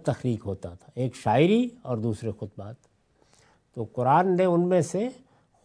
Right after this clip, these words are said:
خطبات کے اسلوب کو اختیار کیا۔ شاعری کے بارے میں تو یہ کہہ دیا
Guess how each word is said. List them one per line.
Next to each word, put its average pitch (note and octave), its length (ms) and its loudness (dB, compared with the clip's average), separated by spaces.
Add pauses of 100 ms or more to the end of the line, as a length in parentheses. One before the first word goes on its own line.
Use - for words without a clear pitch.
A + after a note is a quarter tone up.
خطبات D#3+ 640 6
کے E3 60 0
اسلوب A2 460 -4
کو G#2 100 -12
اختیار F#2+ 360 -10
کیا۔ F#2 320 -16
شاعری D#3+ 420 4
کے F#3 120 0
بارے D#3+ 220 2
میں E3+ 140 0
تو D#3+ 100 -2
یہ C#3+ 100 0
کہہ D#3+ 220 2
دیا E3+ 320 0